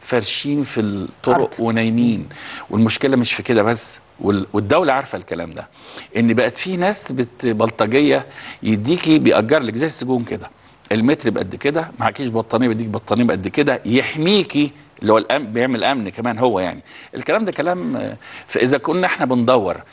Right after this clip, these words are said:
Speaker 1: الحقيقة على سيولة الشارع، فمن باب أولى إحنا ندور على إنسانية البني آدم ال-، المصري، مهم جدًا. وبرضه نرجع تاني بالجانب المجهود المفتقد اللي ما بيتعملش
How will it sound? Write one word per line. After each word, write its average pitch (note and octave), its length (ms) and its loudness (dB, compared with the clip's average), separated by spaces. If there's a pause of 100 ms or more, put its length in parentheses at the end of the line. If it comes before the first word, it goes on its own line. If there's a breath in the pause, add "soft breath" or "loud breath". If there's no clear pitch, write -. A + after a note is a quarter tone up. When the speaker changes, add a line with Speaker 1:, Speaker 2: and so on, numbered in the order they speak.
Speaker 1:
الحقيقة B2+ 320 0 (320 loud breath)
على A#2+ 380 4
سيولة E3+ 480 2
الشارع، G#2+ 500 0 (400 loud breath)
فمن A#2+ 500 2 (100)
باب B2+ 360 2
أولى C3+ 320 2
إحنا C3 120 -2
ندور C3 180 4
على B2 220 4
إنسانية C3 460 -2
البني A2+ 440 0
آدم G2+ 240 -2
ال-، D#2+ 380 -10 (360)
المصري، - 420 -2
مهم G3+ 240 2
جدًا. A2 380 0 (340 soft breath)
وبرضه A#2 360 2
نرجع G2+ 360 -2
تاني G2 420 -2 (400 loud breath)
بالجانب G#2 760 0
المجهود A2 520 0
المفتقد A2 720 0
اللي G#2+ 140 -6
ما G#2+ 100 0
بيتعملش A2 680 0